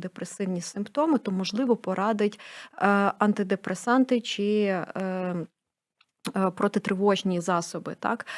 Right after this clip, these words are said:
Але все-таки є способи справлятися без них,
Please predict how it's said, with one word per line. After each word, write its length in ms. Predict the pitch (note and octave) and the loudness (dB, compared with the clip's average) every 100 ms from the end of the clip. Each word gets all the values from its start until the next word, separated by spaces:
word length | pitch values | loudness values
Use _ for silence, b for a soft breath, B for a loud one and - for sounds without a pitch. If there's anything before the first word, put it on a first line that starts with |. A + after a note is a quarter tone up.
| B B - | B B 0
Але 360 | A3 C#4 D#4+ | 2 4 2
все-таки 600 | - - C#4 C#4 C4+ C4+ | 0 0 0 0 2 2
є 340 | B3 G#3 A#3 B3 | 2 4 2 2
способи 800 | - - G#3+ A3+ B3 G#3+ A#3+ | -2 0 0 2 0 4 4
справлятися 920 | A#3+ - G#3 F#3+ F#3 G3 A3+ - G#3+ G3 | 4 -2 -2 2 2 2 0 0 0 0
без 500 | F3 F#3 F3 D#3 E3+ | 0 0 0 -2 -6
них, 360 | D3+ C#3 - | -6 -8 -14